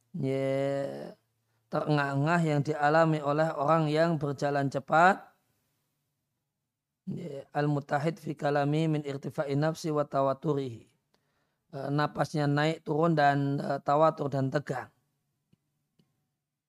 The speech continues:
Ya, karena baru saja berlari. Ya, maka ada terengah-engah.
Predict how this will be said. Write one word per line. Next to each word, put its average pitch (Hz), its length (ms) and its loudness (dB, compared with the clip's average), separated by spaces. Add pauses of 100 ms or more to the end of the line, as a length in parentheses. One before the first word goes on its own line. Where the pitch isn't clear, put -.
(1700)
Ya, 127 160 -10
karena 135 240 2
baru 135 160 6
saja 139 160 4
berlari. 147 640 12 (1040)
Ya, 160 320 -10
maka 131 400 2
ada 147 320 6 (320)
terengah-engah. 143 680 2